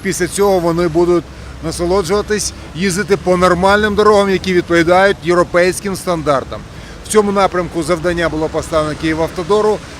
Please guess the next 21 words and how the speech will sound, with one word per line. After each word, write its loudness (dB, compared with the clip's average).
Ми, 6
е, 0
злажено 2
працюємо, -2
і 2
вже 4
на -2
багатьох 2
вулицях 0
міста -4
Києва 0
кияни 0
можуть -4
побачити 0
результат. -2
Тобто 0
ті 2
вулиці, 4
де 6
не -2
було 4